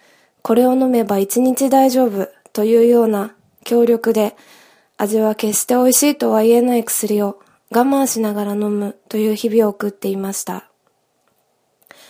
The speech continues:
しかしそれにもかかわらず、酔ってしまうことさえありました。そんな状態が十年以上続く中、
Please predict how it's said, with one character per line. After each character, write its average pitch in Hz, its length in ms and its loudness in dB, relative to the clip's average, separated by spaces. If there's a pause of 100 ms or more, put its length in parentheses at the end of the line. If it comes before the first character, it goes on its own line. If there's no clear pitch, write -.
(300)
し - 120 -8
か 269 180 0
し - 80 -2
そ 240 140 -2
れ 254 100 2
に 294 100 0
も 294 140 0
か 262 140 -4
か 233 100 -2
わ 226 140 2
ら 214 100 0
ず、 202 260 -4 (300)
酔 233 120 0
っ - 20 -12
て 233 120 -4
し 220 140 -4
ま 214 160 -2
う 208 40 -8
こ 208 120 -10
と 208 140 -4
さ 254 180 2
え 254 60 4
あ 226 100 2
り 208 80 -4
ま 202 200 -4
し - 100 -6
た。 190 180 -10 (1800)
そ 269 160 -2
ん 277 80 0
な 285 100 2
状 277 180 2
態 269 200 4
が 254 140 4
十 262 200 2
年 294 220 2
以 294 40 0
上 240 140 -2
続 220 400 -4
く - 20 -4
中、 208 380 -6